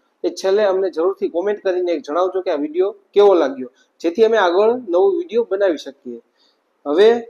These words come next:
હું સંપૂર્ણ વિગતવાર આ વા-, યોજના વિશે વાત કરું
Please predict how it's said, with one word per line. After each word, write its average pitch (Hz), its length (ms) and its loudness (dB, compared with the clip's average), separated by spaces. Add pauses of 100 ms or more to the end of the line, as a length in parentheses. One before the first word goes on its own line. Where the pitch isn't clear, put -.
(160)
હું 190 160 0
સંપૂર્ણ 196 480 0
વિગતવાર 185 560 2
આ - 260 -6
વા-, 160 200 0
યોજના 170 500 -4
વિશે 175 240 -2
વાત 160 280 0
કરું 185 360 -2